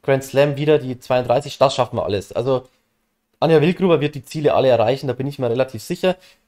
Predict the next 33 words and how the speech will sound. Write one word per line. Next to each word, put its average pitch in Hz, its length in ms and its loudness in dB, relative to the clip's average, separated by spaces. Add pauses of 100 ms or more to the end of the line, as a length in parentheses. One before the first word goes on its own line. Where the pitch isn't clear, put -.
Vielversprechendes 196 720 0
Talent, 160 400 0
vier 220 200 -2
Saisons, 165 540 0
das 120 140 -4
akzeptieren - 420 -4
wir 165 100 -4
sofort. 127 400 0
Dann 135 200 -6
sind 160 320 -10
wir 160 240 0 (160)
vier 214 240 -2
Jahre 160 260 4
jetzt 151 260 0
mit 139 140 -6
Anja 143 240 -2
Wildgruber 139 400 -2
auf 123 100 -4
jeden 127 140 -8
Fall 127 160 -4
am 120 100 -6
Start. 131 420 0 (340)
Aber 156 180 6
die 175 80 -4
Prozente, 151 460 -2
ich 131 140 -6
hab's - 180 -6
befürchtet, 139 540 -4 (380)
sechsundfünfzig 175 640 0
Prozent 147 380 -4
bekommen 135 280 -6
wir 120 120 2
aktuell. 131 480 -4